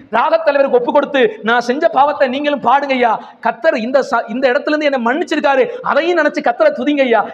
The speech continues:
கத்தர் எவ்வளவு நல்லவர் என்பதை பாருங்கய்யான்னு" தன்னை தாழ்த்தி தான் ஒரு பாவின்னு ஒப்பு கொடுத்து கடவுளை என்ன செய்யறாரு தாவீது? உயர்த்துகிறார். பெருமை உள்ளவன் தன்னை உயர்த்துவான், தான் பாவத்தை மூடி மறைப்பான். கத்தரை உயர்த்தணும்னு அவனுக்கு மனசு வராது.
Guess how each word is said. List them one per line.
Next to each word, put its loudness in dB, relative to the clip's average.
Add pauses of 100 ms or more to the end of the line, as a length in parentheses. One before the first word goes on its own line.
கத்தர் 0
எவ்வளவு 2
நல்லவர் 2
என்பதை 0
பாருங்கய்யான்னு" 2 (320)
தன்னை 0
தாழ்த்தி -2 (160)
தான் 2
ஒரு 0
பாவின்னு 2
ஒப்பு 0
கொடுத்து 0
கடவுளை 2
என்ன 0
செய்யறாரு 2
தாவீது? 2 (400)
உயர்த்துகிறார். -2 (580)
பெருமை 0
உள்ளவன் 0
தன்னை -2
உயர்த்துவான், 0 (180)
தான் 0
பாவத்தை 0
மூடி 0
மறைப்பான். -2 (400)
கத்தரை 2
உயர்த்தணும்னு 2
அவனுக்கு 0
மனசு -2
வராது. 0